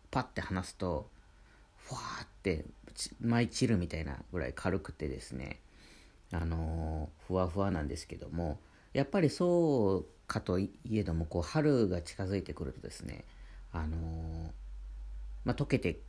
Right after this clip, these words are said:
太陽に当たって温度が高くなってきて、重くな-、重くなってきちゃうんですよ。汚くなってきたりとかして。で、その、やっぱり、水でできてるからね、雪もね。水っていうか雨でできてるから、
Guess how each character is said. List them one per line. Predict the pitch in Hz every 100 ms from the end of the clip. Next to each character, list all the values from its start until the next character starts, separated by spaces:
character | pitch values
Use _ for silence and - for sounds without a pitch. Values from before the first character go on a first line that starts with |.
| -
太 | - 120
陽 | 101 90
に | 87
当 |
た | 80 87
っ |
て | -
温 | 95
度 | 101
が | 82 80
高 | 85 85
く | -
な | 78
っ |
て | 78
き | 73
て、 | - 82 73 - - - - - - -
重 | - 110 110
く | 110
な-、 | 104 - - - - - - -
重 | 120
く | 123
な | 139
っ |
て | 135
き | -
ち | -
ゃ |
う | 80
ん |
で | 73
す |
よ。 | -
汚 | - 92 101
く | 90
な |
っ | 85
て | 76
き |
た | -
り | -
と | -
か | -
し | -
て。 | - - - - - - - - - - - - - -
で、 | - 160 110 - - -
そ | - 101
の、 | 98 95 - -
や |
っ | -
ぱ | 127
り、 | 101 - - - - - - - - - - - - - - -
水 | 131 123
で | 123 117
で | 120
き | -
て |
る | - -
か |
ら | -
ね、 | 92 151
雪 | 120 - 76
も | 62
ね。 | 80 -
水 | 90 92
っ | 101
て |
い | 85
う |
か | 78
雨 | 92 95
で | 76
で | - 67
き | -
て | -
る | -
か | - 65
ら、 | 67 -